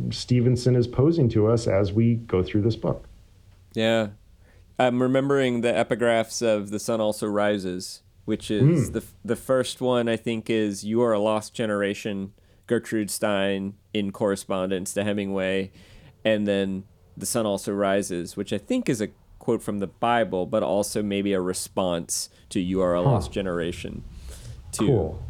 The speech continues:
Speaker 2: I have another reading I wanted, I have several readings I wanna do. I'm not sure we'll get to them all tonight, but actually that reminds me of a question I wanted to ask you. So earlier,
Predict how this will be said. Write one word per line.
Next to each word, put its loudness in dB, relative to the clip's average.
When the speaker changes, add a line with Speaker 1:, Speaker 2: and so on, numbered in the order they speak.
Speaker 2:
I 4
have 4
another 4
reading 2
I 4
wanted, 2
I 4
have 4
several 2
readings 2
I 4
wanna 2
do. 2
I'm 2
not 0
sure 0
we'll 2
get -2
to -16
them -2
all 2
tonight, -2
but 4
actually 0
that 4
reminds 2
me 2
of 4
a 0
question -2
I 2
wanted 2
to 2
ask 2
you. 0
So 0
earlier, 2